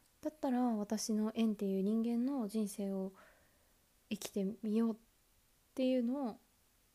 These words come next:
決めた出来事がありました。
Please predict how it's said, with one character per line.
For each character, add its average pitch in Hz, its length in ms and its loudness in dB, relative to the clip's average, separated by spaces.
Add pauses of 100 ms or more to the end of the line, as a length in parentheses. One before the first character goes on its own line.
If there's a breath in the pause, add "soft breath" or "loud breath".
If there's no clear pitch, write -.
(480)
決 - 120 -4
め 202 140 0 (540)
た 196 100 -4
出 202 100 0
来 208 140 -4
事 190 240 -6
が 208 160 -10 (540)
あ 208 40 -2
り 196 80 0
ま 190 140 -2
し - 80 -10
た。 - 160 -14